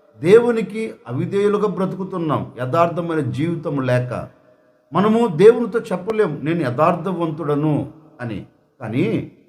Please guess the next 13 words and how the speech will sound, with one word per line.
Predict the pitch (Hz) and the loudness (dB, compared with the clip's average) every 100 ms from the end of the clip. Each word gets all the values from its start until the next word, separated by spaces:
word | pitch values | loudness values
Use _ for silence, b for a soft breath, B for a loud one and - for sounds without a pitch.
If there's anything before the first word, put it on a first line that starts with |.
| _ _ 151 | _ _ -6
ఈ | |
భక్తుడు | 143 120 - - 220 214 | -2 0 0 -4 -2 0
అంటారు, | 165 175 156 127 196 214 107 - - - _ 135 | 0 0 0 2 2 2 -2 -8 -20 -20 _ 0
"నేను | 175 240 240 | 4 4 4
యథార్థంగా | 156 156 220 254 254 269 254 233 | 2 0 0 -2 -2 -2 2 2
ఉన్నానయ్యా, | 156 143 165 170 123 127 180 - - - 151 | 4 2 2 2 0 0 -2 -8 -20 -14 -4
నేను | 226 | 2
యథార్థంగా | 220 147 165 208 226 254 247 | 2 4 4 2 2 2 2
బ్రతుకుతున్నానయ్యా, | 196 143 147 175 208 196 160 147 127 117 147 220 - - - | 2 0 -2 -4 -10 -6 -4 -2 -2 -2 -2 -2 -6 -16 -10
ఒకసారి | 180 240 - 240 277 | -4 -2 2 4 4
నాకు | 247 196 185 214 | 2 0 -2 -2
తీర్పు | 262 - 185 - | -4 -4 -10 -8
తీర్చు, | 190 180 - 165 | -6 -6 -6 -6